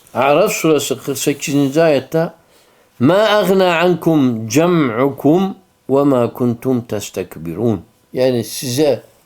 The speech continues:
bu cemaatiniz, kuvvetiniz, Mekkeliler size faydası olur mu kıyamet günde? Olmadı. Bu dünyada da olmadı. Ne oldu?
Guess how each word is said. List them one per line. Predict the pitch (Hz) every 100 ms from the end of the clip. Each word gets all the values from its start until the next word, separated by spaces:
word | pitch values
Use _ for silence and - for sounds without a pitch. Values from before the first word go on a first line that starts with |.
| _ _ -
bu | 131 127
cemaatiniz, | 120 120 123 120 127 123 131 - - - _ _ _
kuvvetiniz, | 135 131 123 120 123 135 120 85 -
Mekkeliler | 110 123 - 123 120 123 123 - - _ _ _ _ _ -
size | - 117 147
faydası | - 127 131 127 170
olur | 170 226
mu | 180 117
kıyamet | 123 117 110 92
günde? | 117 156
Olmadı. | 190 180 98 92
Bu | 139 151
dünyada | 175 190 226
da | 214
olmadı. | 131 104 98 107
Ne | 170
oldu? | 208 175 208